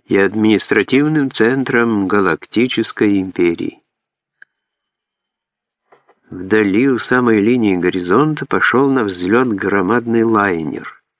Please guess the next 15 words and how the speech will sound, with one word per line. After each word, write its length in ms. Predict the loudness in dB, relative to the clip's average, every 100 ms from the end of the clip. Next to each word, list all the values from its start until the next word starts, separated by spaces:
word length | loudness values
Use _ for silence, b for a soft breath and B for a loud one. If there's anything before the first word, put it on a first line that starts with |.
| _ _ _ _ _ -4
Он 200 | 0 2
отдал 320 | 0 2 0
Земле 360 | 2 0 2 0
прощальный 600 | -2 -2 -2 -2 -2 -4
поклон 560 | -6 -4 0 0 -2 -8 _ _ _ _ _ _ _ _ _ _ _
и 140 | -2
скоро 440 | -2 -2 0 0 -2
превратился 760 | -2 -2 0 2 2 0 0
в 60 | -2
крошечную 760 | 0 0 0 -4 -6 -2 0
серебристую 760 | 0 -2 -2 0 0 0 -2 -4 _
точку 560 | 0 0 -4 -10 -10 -12 _ _ _ _ _
в 80 | -8
синеве 460 | -2 0 2 2 0
неба. 460 | 0 -4 -6 -12